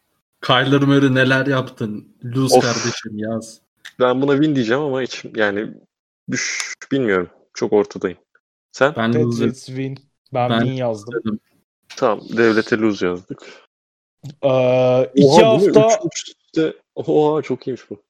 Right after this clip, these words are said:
Speaker 3: iki hafta üst üste şey, e, Chargers, Re-, Rams deplasmanları. Los Angeles turu var Patriots.
Speaker 1: Bir win.
Speaker 2: Dolphins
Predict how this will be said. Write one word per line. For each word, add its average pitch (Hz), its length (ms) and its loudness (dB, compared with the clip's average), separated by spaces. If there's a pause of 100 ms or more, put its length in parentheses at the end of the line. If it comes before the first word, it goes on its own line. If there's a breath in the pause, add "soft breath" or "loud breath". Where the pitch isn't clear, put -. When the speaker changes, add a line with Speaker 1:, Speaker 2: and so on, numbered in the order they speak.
(760)
Speaker 3:
iki 190 240 2
hafta 214 320 0
üst 208 220 -4
üste 208 240 -6
şey, 185 380 -4 (120)
e, 123 560 -6
Chargers, 175 640 -2
Re-, 180 260 -2 (240)
Rams 170 320 -2
deplasmanları. 131 840 -14
Los 156 180 -8
Angeles 151 380 -10
turu 117 240 -14
var 107 140 -12
Patriots. 120 320 -12
Speaker 1:
Bir 165 160 6
win. 156 220 6
Speaker 2:
Dolphins 135 220 0